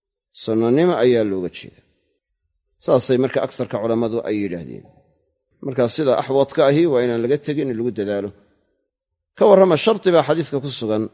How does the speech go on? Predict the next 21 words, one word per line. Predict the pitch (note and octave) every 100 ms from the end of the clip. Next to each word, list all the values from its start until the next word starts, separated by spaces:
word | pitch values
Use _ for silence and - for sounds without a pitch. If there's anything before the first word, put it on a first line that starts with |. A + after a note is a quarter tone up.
| -
"Idaa | A2 A#2
samictum | - D3 C#3 C#3
an-nidaa." | C3 B2+ B2+ C#3+ C3 E2+ - _ _ _ _ _ _
Adaankina | C3+ D#3 G3+ - F3+ F3
waa | D#3+
kala | - D#3
dandambaynayaa. | C#3+ D#3 D#3 D#3 D#3+ G#3 G3 C#3 A#2 G2
Masaajiddii | G#2+ A#2 C3+ D3 G3+ E3
isku | C#3 E3+
waqti | F#3+ - D3+
addimi | D3 E3+ D#3
maayaan. | D3+ D3 D3 D#3 A#2+ D#2 G#1+ _ _ _ _ _ _ _ _ _ _ -
Kan | C#3+
baa | C#3+ C3
addimaya, | B2 D3 D#3 D#3 E3+ D#3+ -
markuu | G#2 B2 C3
dhammeeyaa | C3 C3 C3+ D3 C3+
laga | C3+ C#3+
yaabaa | C3+ C3
mid | C#3+
kale | - C3